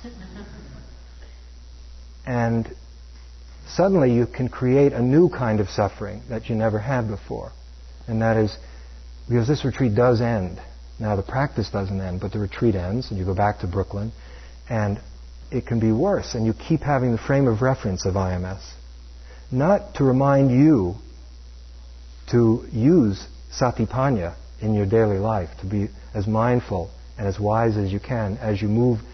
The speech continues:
as you thread your way through the Brooklyn streets. But now you use it in a negative way. It makes Brooklyn seem e-, just awful and unbearable. And, uh, you, you look at the people, and they look a certain way, and it's a, people, it just happens.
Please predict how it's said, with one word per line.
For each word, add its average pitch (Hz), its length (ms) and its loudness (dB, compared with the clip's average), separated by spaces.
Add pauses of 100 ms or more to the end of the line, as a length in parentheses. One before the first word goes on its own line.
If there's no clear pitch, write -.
as 104 140 -2
you 110 60 2
thread 117 300 0
your 110 160 2
way 107 200 2
through 104 160 -4
the 101 60 -2
Brooklyn 101 360 -2
streets. - 500 -6 (3000)
But 123 120 2
now 135 220 4
you 127 120 6
use 135 280 6
it 120 80 4
in 120 100 2
a 113 100 2
negative 123 440 2
way. 87 220 -6
It 113 100 -10
makes 110 220 0
Brooklyn 120 360 0
seem 113 280 0
e-, 113 200 0
just 107 200 -6 (240)
awful 123 340 0
and 98 120 0
unbearable. 101 640 0 (560)
And, 101 340 -2 (100)
uh, 98 380 -8
you, 107 200 -6
you 113 220 -2
look 110 200 2
at 98 80 -4
the 107 80 -6
people, 110 500 0
and 92 100 -4
they 95 80 -4
look 117 200 2
a 107 60 -2
certain 104 280 -2
way, 101 140 -2
and 107 100 0
it's - 100 -8
a, 117 80 -2 (320)
people, 123 400 -2 (120)
it 120 80 -4
just 127 160 -2
happens. 110 520 -4